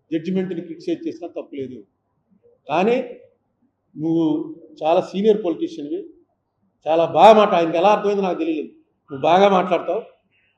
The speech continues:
కొంచెం కోర్టు లిమిటేషన్స్ తెలుసుకుని దాని ప్రకారం మాట్లాడు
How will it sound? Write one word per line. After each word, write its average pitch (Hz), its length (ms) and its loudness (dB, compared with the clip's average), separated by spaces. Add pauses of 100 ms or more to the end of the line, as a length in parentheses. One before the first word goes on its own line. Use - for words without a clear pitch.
(260)
కొంచెం 226 600 4 (140)
కోర్టు 226 340 8
లిమిటేషన్స్ 202 680 0
తెలుసుకుని 170 360 -10
దాని 156 180 -4
ప్రకారం 151 380 -12
మాట్లాడు - 360 -20